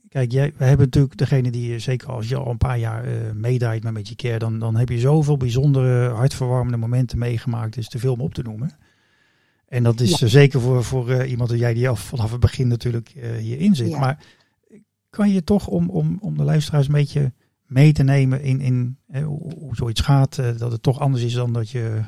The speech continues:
Speaker 1: gewoon op een kinderfeestje bent. Eh, kan je een, een, een, een voorbeeld noemen van, ja, wat je zo al mee kan maken, wat, wat zo bijzonder, wat, wat het eigenlijk bevestigt voor jou van, dit is wat ik wil, wil doen, waarvoor ik het doe? Wat, wat,
Speaker 2: Ja.
Speaker 1: hè?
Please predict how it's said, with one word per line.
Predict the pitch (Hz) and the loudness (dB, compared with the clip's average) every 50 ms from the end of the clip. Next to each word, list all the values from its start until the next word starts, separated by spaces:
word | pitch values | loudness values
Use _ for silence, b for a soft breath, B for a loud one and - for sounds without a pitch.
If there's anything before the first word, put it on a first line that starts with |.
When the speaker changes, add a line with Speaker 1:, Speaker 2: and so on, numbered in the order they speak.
| - - - | -8 -12 -8
Speaker 1:
gewoon | - 139 127 123 | -4 -4 -4 -2
op | 123 117 113 | -4 -4 -4
een | 107 107 - - | -6 -8 -10 -8
kinderfeestje | - 156 151 127 - - - 165 151 - - - 139 | -4 -2 -2 0 2 2 0 2 0 -2 -4 -2 0
bent. | 123 127 123 120 - B B B B B B B B B - | 0 0 0 0 -4 B B B B B B B B B -2
Eh, | - 147 139 139 139 135 139 139 139 147 - - - | 2 4 4 6 6 6 6 4 2 0 -4 -10 -4
kan | - 175 175 | 0 2 2
je | 180 170 165 | 4 4 4
een, | 160 165 | 4 4
een, | 165 165 151 160 | 4 4 2 2
een, | 170 160 156 160 | 2 2 0 -2
een | - - 156 139 | -2 -4 -4 -2
voorbeeld | - - 185 190 180 160 151 | 2 4 4 4 4 4 2
noemen | 139 147 147 143 143 139 143 151 | 4 4 4 4 4 2 0 -4
van, | - - - 135 135 135 131 139 - - 196 - - - _ _ _ | -8 -10 -6 -4 -2 -2 -2 -4 -8 -12 -18 -20 -20 -20 _ _ _
ja, | - 165 160 123 107 | -10 -8 -8 -4 -2
wat | 107 135 147 | 0 0 0
je | - 151 | 0 0
zo | - 160 151 | 0 0 2
al | 147 143 | 2 2
mee | 139 180 208 202 | 2 2 2 0
kan | - - 120 | 0 0 -2
maken, | 107 98 95 92 98 113 | -2 -2 -6 -8 -6 -4
wat, | 123 123 - | -4 -2 -2
wat | - 131 - | -4 -4 -4
zo | - - 131 | -2 -4 -4
bijzonder, | 123 120 110 - 180 196 156 117 110 113 - | -2 -4 -2 0 0 0 0 0 -4 -8 -8
wat, | 131 127 135 - 175 - | -8 -8 -8 -8 -8 -4
wat | - 147 151 | -2 -2 0
het | 156 151 | 0 -2
eigenlijk | - 170 196 202 190 196 170 135 | 0 2 2 2 4 2 2 2
bevestigt | 131 117 - 185 190 - - 180 - | 2 2 4 2 2 2 0 -6 -6
voor | - - | -4 -2
jou | 156 156 160 160 147 | 0 0 2 2 2
van, | 143 143 147 147 B B B B B B B B _ _ | 2 2 0 0 B B B B B B B B _ _
dit | - 127 123 151 160 - | -12 -4 -2 -2 -2 0
is | 151 123 | -2 -4
wat | 139 135 123 | -4 -4 -4
ik | 127 120 - - - - 180 127 | -4 -6 -6 -12 -20 -20 -18 -12
wil, | 113 120 113 120 147 _ _ _ | -12 -10 -10 -12 -14 _ _ _
wil | - 131 131 | -10 -6 -2
doen, | 131 202 214 180 113 | 2 4 4 4 4
waarvoor | 98 110 117 117 110 151 170 165 | 2 0 0 2 2 2 2 2
ik | 151 - | 2 0
het | 135 | -2
doe? | 151 202 151 98 110 - _ _ _ _ _ _ _ _ _ _ _ _ _ _ _ _ _ _ _ _ - 143 123 | -4 -4 -4 -4 -6 -12 _ _ _ _ _ _ _ _ _ _ _ _ _ _ _ _ _ _ _ _ -18 -4 -2
Wat, | 147 185 - | -2 0 4
wat, | 233 240 | 4 4
Speaker 2:
Ja. | 226 226 220 202 - | 4 4 2 0 -2
Speaker 1:
hè? | 147 | -4